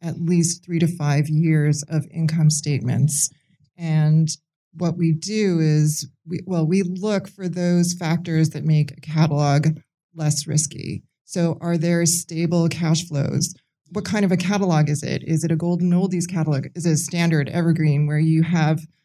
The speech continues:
systematic earnings year over year that are growing with the industry? Or is this something that is more hit driven where there are huge peaks,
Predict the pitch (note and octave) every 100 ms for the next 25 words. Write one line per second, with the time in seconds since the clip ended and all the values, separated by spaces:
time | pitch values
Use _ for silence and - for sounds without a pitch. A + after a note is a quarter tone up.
0 | _ _ - - G#3 - F3+ E3+ E3 E3
1 | D#3+ D#3+ - _ G3+ G#3 F3 D#3+ E3 F3
2 | F3 E3+ D#3 D#3+ F#3 G#3+ E3+ E3 D#3+ D#3+
3 | D#3 D#3+ E3 E3 E3 E3+ D#3+ E3+ F3 D#3
4 | F3 F3 F#3+ F3+ F3 D3+ A2+ D#3 D#3 _
5 | _ - G#3+ A3 A3 G#3 G3 G3 G3 F#3+
6 | G#3+ G3+ G3 F#3 F3+ E3+ E3+ D#3+ D#3+ E3
7 | E3+ E3 E3+ - - B3+ - F3+ E3 D#3+
8 | D#3+ D#3+ D#3 _ _ _ - F#3 F3 E3+
9 | E3 E3 - _ _ _ _ - F3+ F3
10 | E3+ E3+ E3 F3 G3 E3+ - B3+ A3+ G3
11 | - -